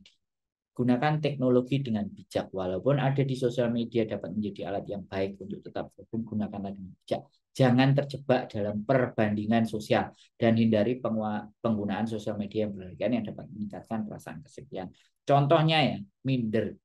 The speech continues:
karena lihat status temennya kaya semuanya. Akhirnya kita ngerasa, "Aduh, kok aku kayak gini?" Nah, itu juga menjadi penyakit. Salah satu bentuk penyakit karena banyaknya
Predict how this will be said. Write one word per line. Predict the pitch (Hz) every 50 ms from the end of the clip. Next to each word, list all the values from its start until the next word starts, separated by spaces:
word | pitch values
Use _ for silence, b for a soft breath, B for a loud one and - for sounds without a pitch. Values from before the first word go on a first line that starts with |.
| _ _ _
karena | - 113 110 104 120 117
lihat | 113 110 107 104 107 107 107
status | 107 - - 123 135 139 139 - 127 123 120 - -
temennya | 110 107 110 113 123 127 127 127 120 110 104
kaya | 107 110 110 110 117 117 113 107 110
semuanya. | - - 110 104 113 120 120 120 117 107 107 107 104 104 - 95
Akhirnya | 107 - - 123 127 127 120
kita | 123 123 123 120 117
ngerasa, | 113 113 110 107 113 110 90 87 101
"Aduh, | 101 - 107 101 101
kok | - - -
aku | 90 - 123
kayak | 120 - 95 80 80
gini?" | - - 117 123 120 110 104 - - _ _ _ _ _ _ _ _ _
Nah, | - 101 101
itu | 98 101 131 -
juga | 139 - 110 104
menjadi | 104 104 104 98 95 98 110
penyakit. | - 104 107 104 104 104 - 107 101 101 -
Salah | - 120 117 120 123
satu | 123 - 113 113 - - 139 135
bentuk | - 110 101 98 104 120 127 B B B B B -
penyakit | 117 113 113 113 110 110 107 - 120 110 - -
karena | - 110 107 117 117 117 113 113 110 107
banyaknya | - - 101 101 95 110 110 104 110 113 104